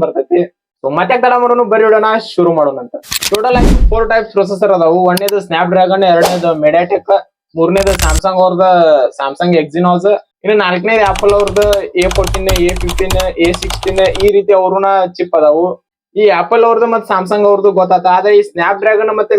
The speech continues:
Mediatek ಎಲ್ಲಿ ಅಂತಂದ್ರ, ಈ Snapdragon ಬಂದ್ಬಿಟ್ಟು ಯು ಎಸ್ ಎ ದ Qualcomm ಕಂಪನಿ ಇದೆ. ಇನ್ನು Mediatek ಬಂದ್ಬಿಟ್ಟು ಇದು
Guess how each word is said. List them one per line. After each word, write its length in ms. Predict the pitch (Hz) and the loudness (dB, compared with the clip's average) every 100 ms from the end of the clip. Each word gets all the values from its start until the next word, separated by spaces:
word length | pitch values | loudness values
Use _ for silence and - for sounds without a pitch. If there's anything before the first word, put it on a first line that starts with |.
| 180 | 2
Mediatek 360 | 175 190 208 196 170 | 2 2 0 -2 0
ಎಲ್ಲಿ 140 | 180 196 | 2 0
ಅಂತಂದ್ರ, 300 | 185 165 - 175 - _ _ - | -2 -4 0 -2 -2 _ _ -4
ಈ 40 | 208 | -4
Snapdragon 500 | 190 185 202 214 214 208 | -2 -2 0 0 0 0
ಬಂದ್ಬಿಟ್ಟು 340 | 208 202 202 202 | 0 0 2 2
ಯು 60 | 180 202 | 4 2
ಎಸ್ 100 | 202 208 | 2 0
ಎ 20 | 202 | 2
ದ 40 | 208 _ 190 | 0 _ -2
Qualcomm 340 | 175 175 202 196 | 0 0 -2 -2
ಕಂಪನಿ 240 | 190 170 151 | -2 0 2
ಇದೆ. 120 | 180 202 - _ _ _ _ 202 | 2 0 -4 _ _ _ _ 0
ಇನ್ನು 120 | 226 | 2
Mediatek 420 | 190 208 226 240 214 | 2 0 0 -2 -2
ಬಂದ್ಬಿಟ್ಟು 380 | 220 220 208 226 214 | 0 0 2 2 2
ಇದು 160 | 220 | 2